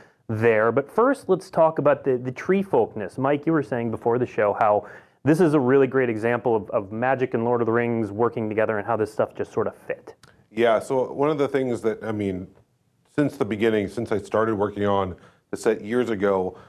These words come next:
Speaker 2: like, you just saw this natural connection between what the Lord of the Rings had to offer and what Magic the Gathering is and, and, you know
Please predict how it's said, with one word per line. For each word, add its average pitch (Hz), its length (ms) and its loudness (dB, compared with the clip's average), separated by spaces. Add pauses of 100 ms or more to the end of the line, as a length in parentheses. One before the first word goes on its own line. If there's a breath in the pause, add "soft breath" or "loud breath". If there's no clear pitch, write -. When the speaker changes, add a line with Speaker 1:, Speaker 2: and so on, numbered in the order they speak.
(140 loud breath)
Speaker 2:
like, 104 300 -2
you 127 140 -10
just 143 200 -2
saw 120 200 4
this 117 180 -2
natural 101 420 0
connection 92 800 -6
between 107 600 0 (180)
what 117 160 -2
the 117 100 2
Lord 113 220 2
of 101 60 0
the 101 60 2
Rings 110 320 0
had 98 200 -2
to 101 80 -2
offer 92 560 -2 (260 loud breath)
and 95 400 2 (100)
what 101 160 0 (200)
Magic 104 340 -2
the 104 60 -8
Gathering 95 560 0 (160)
is 95 460 -6
and, 107 260 -8 (180)
and, 98 460 -4 (460 soft breath)
you 110 100 0
know 87 180 -4